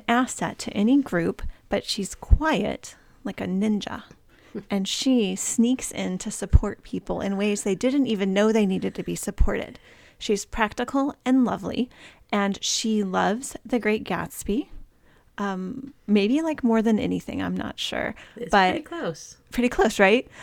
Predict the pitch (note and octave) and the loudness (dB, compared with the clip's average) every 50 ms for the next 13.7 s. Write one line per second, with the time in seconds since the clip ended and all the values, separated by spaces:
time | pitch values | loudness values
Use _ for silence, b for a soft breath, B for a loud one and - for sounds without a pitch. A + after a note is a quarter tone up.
0 | B B B - A#3 A3+ A3 G#3+ G3+ G3 G#3+ A3 A#3 - _ - - A#3+ A#3 A#3 | B B B 4 6 6 6 4 2 0 -2 -4 -6 -8 _ -2 2 2 4 4
1 | A3 G#3+ G#3+ G#3+ A3 A3+ A3 A3 A#3+ - - - G#3 G3+ G3 F#3+ F3+ F#3 F#3+ A3 | 4 2 0 0 0 -2 -2 -4 -8 -10 -8 -8 -6 -4 -4 -4 -6 -6 -6 -8
2 | A#3+ - _ - _ - - A#3 A#3+ A#3 A#3 B3 C4+ C#4+ D4+ D#4+ D4 C#4 C4 A#3+ | -10 -12 _ -20 _ -4 2 4 4 4 6 4 4 4 4 4 4 4 4 2
3 | A3 F#3 G#3 G#3+ G#3+ - - G3 A3 A3 A3 G#3+ A#3+ A3 - A#3+ G#3+ G3+ G3 G3 | 2 4 2 2 2 0 -2 -2 -2 -2 0 -2 -2 -4 -2 -2 -2 -2 -4 -4
4 | - F#3+ F#3+ G3 G#3 G#3+ - - F#3+ F#3 F#3+ - - - - - F#3+ F3+ F#3 F#3 | -2 -2 -2 0 -2 -2 -2 -2 -4 -2 -4 -6 -10 -10 -12 -8 -6 -4 -2 0
5 | A#3+ F#4 G4+ - b b b b b b b b A3+ F3+ A3 G#3+ G3 G3+ - - | -2 -2 -2 -6 b b b b b b b b -4 0 2 2 2 0 -2 -2
6 | G#3+ G#3+ G#3 G3+ G3 - - A3+ - - - C#4 E4 - C#4 - G3 F3+ E3+ F3 | -4 -2 -2 -4 -6 -8 -10 -12 -12 -8 -8 -8 -6 -6 -4 0 0 0 0 -2
7 | F3 - - F#3+ F3+ F3+ F3+ E3+ E3 E3+ F#3+ B B B B B B - G#3+ G#3+ | -4 -4 -4 -6 -6 -6 -6 -8 -8 -8 -10 B B B B B B 0 2 2
8 | A3 G#3+ G#3+ G#3+ G#3 G#3 A3+ A#3+ B3+ B3+ B3 A#3+ - A#3+ A3+ A3 - G#3+ G#3+ - | 4 4 2 2 2 0 0 0 0 0 0 -2 -4 -6 -8 -8 -8 -8 0 2
9 | D4 D4 - E4 D#4 - - C4+ A3+ G3 - B B B B B B B G#3+ G#3+ | 2 2 2 0 -4 -2 0 0 0 0 -2 B B B B B B B -6 -4
10 | G3 F3+ - - D4 D#4 G4 A4 D4+ - - A3 G#3 G#3+ G3+ G3 G#3 A3 A3 G3+ | -4 -6 -4 0 2 4 4 4 2 2 2 2 4 4 2 4 4 2 2 2
11 | F#3+ F#3+ - - C#4 C#4 - C#4+ B3+ A3+ - A3 G#3 G#3 G#3 G3+ G3+ G#3 G#3 G#3 | 0 -2 -4 -6 -6 -4 -2 -2 -2 0 0 0 0 0 0 0 0 0 0 2
12 | G3+ G3+ G3+ G#3 - _ _ _ _ _ _ _ _ _ _ _ - C#4 B3 A3 | 0 0 -2 -4 -6 _ _ _ _ _ _ _ _ _ _ _ -4 -2 -2 0
13 | - B3 A#3 A#3+ C4 B3+ - B3 A3 A3 G#3+ G#3+ G#3 G#3+ | 2 0 2 2 2 0 2 0 -2 -2 0 -2 -2 -2